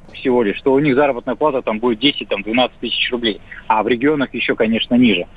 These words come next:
И поэтому сама по себе идея, на мой взгляд, достаточно хорошая. Она, по крайней мере, э, зафиксирует какие-то минимальные вещи. Но, опять же, мы с вами живём в России, поэтому должны понимать, что сами работодатели это будут готовы под такую ставку брать людей.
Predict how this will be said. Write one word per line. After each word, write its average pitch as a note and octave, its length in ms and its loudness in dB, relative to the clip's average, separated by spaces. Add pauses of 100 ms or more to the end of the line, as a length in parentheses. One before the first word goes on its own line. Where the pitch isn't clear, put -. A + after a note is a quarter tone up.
(260)
И A#2 80 2
поэтому D#3+ 320 0
сама F3+ 220 0
по D#3+ 120 -6
себе F3 360 -2
идея, E3 480 2
на B2+ 140 -2
мой D#3 180 0
взгляд, C3+ 260 -2
достаточно C#3 560 -2
хорошая. D3 540 0 (640)
Она, C#3 220 2
по F3 140 -2
крайней D#3+ 340 -2
мере, E3 440 0 (100)
э, B2+ 380 2
зафиксирует C#3+ 520 0
какие-то D3+ 420 0
минимальные C3 640 2
вещи. A#2+ 360 0
Но, B2+ 120 0
опять C#3+ 300 0
же, A#2 120 -8
мы C#3 160 -4
с - 80 -18
вами C#3+ 300 0
живём C#3+ 260 2
в B2+ 40 -8
России, E3 400 0
поэтому C3 360 0
должны C3 260 -6
понимать, C#3 460 -2
что - 260 -4 (400)
сами E3+ 220 2
работодатели C#3+ 680 0
это G#2 120 -10
будут F#3 300 0
готовы C3+ 600 0 (360)
под C3+ 160 0
такую C#3 260 -2
ставку F3 360 -2
брать B2+ 260 -2
людей. B2 360 -4